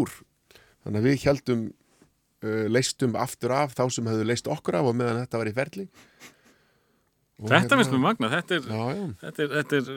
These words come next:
Speaker 2: svona, þetta er svona, fyrir mér er þetta skúpa allavega.
Speaker 1: Já.
Speaker 2: Eh, en við erum komin svo langt,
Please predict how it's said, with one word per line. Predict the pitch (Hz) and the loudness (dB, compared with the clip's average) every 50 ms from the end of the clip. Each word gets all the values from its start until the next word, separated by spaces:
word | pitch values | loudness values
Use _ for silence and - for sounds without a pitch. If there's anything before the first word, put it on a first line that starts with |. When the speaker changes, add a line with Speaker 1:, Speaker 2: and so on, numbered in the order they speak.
| 123 117 | -10 -6
Speaker 2:
svona, | 127 127 120 117 110 98 101 - - - _ | -4 -4 -4 -4 -6 -10 -14 -18 -20 -20 _
þetta | - 117 127 - 120 | -16 -16 -12 -12 -8
er | |
svona, | 110 113 110 107 104 101 98 95 85 80 95 92 - - - - | -6 -4 -4 -2 -4 -4 -4 -6 -8 -8 -8 -10 -10 -8 -2 -2
fyrir | 123 117 123 | 2 2 4
mér | 147 156 131 | 4 4 4
er | 120 110 | 2 0
þetta | 87 101 - | 0 -2 -4
skúpa | - 117 - - 95 | -4 -6 -4 -4 -8
allavega. | - - 76 - - - - - - - - - - - - - | -8 -8 -12 -14 -16 -20 -20 -18 -16 -16 -16 -18 -18 -16 -6 0
Speaker 1:
Já. | 117 117 | 2 4
Speaker 2:
Eh, | 117 123 123 - 127 117 139 | 4 4 4 2 4 4 4
en | 143 143 | 4 4
við | 131 147 160 | 4 4 4
erum | 170 180 - - | 4 4 4 4
komin | 190 190 175 | 4 4 4
svo | - 185 180 | 2 2 4
langt, | 180 214 247 233 - - _ - - | 6 4 4 2 0 -8 _ -14 -14